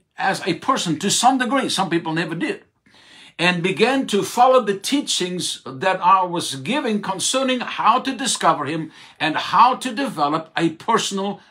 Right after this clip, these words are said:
relationship with him, which is real, what real Christianity or true Christianity is. So, in a sense, when we talk about true Christianity, we've changed the terminology here because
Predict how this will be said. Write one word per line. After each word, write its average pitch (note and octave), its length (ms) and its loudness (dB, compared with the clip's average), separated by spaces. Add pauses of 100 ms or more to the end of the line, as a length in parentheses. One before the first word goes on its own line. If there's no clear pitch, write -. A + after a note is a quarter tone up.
relationship F3+ 840 0
with D3+ 180 -4
him, D#3+ 220 -2 (840)
which G3+ 380 2
is A#3+ 400 0 (300)
real, G3+ 240 0
what F3 260 -2
real G3+ 180 2
Christianity F3 580 0
or F3 140 -8
true G3 200 -4
Christianity D#3+ 580 -4
is. - 520 -4 (920)
So, - 340 0 (300)
in C#4+ 180 2
a D#4 80 2
sense, F3 540 0 (340)
when F#3+ 220 0
we C4+ 100 0
talk B3 260 4
about G#3+ 300 0
true D4+ 200 2
Christianity, E3 840 -2 (640)
we've E3+ 300 -2
changed A#3 400 0
the G3+ 100 0
terminology G3+ 720 2
here D3 240 -4
because E3 640 -2